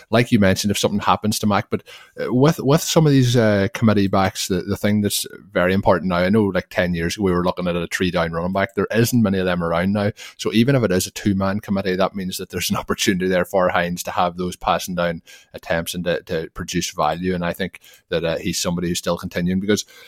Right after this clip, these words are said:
it's a bit like, um, obviously we're in a situation at the minute with somebody like Melvin Gordon, who has no contract and isn't, uh, looking like he's ready to play for the Chargers anytime soon.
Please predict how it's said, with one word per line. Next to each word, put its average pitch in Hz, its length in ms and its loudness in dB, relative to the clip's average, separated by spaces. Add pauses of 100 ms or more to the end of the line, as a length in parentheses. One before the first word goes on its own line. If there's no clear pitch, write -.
(120)
it's 117 100 -6
a 127 60 0
bit 151 120 0
like, 139 240 2
um, 98 220 2
obviously 120 320 0
we're 107 140 4
in 98 60 2
a - 20 -2
situation 95 480 -2
at - 20 -8
the 87 80 -8
minute 87 240 -2
with 87 200 -2
somebody 87 380 -2
like 82 160 -8
Melvin 87 320 -2
Gordon, 85 420 0
who 90 180 0 (240)
has - 180 -8
no 92 140 2
contract 87 580 0
and 85 100 -4
isn't, 85 380 -4
uh, 80 300 0
looking 85 240 -6
like 85 160 -6
he's 90 200 -4
ready 87 220 -2
to 85 80 -12
play 87 200 -4
for 92 100 -6
the 85 60 -4
Chargers 87 440 -4
anytime 85 320 -4
soon. 92 380 0